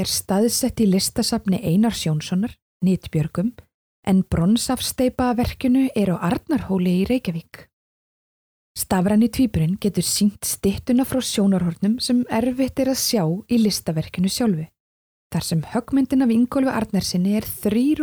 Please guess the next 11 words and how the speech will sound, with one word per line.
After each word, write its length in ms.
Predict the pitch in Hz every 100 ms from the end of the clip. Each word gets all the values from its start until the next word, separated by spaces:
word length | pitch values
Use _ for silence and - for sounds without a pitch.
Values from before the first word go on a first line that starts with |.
| 302
og 100 | -
hálfur 320 | 262 277 254 226
metri 380 | 175 - - 190
á 80 | 233
hæð. 240 | 269 226 - _ _ _ _ _ _ _ _ _ _ _ _ -
Prófið 400 | 220 202 285 349
að 140 | 262 -
skoða 340 | - 226 190
styttuna 540 | - 247 226 175 151 175
allan 240 | - 143
hringinn. 400 | - 220 - 156